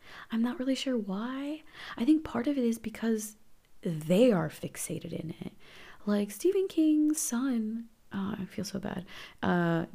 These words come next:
Joe Hill went through the trouble of coming up with the whole theory with the Jaws thing.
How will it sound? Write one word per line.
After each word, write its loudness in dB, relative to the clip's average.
Joe 2
Hill 2
went 4
through 0
the 2
trouble -4
of 0
coming 6
up 4
with -12
the 2
whole 4
theory 0
with 0
the 2
Jaws -2
thing. -8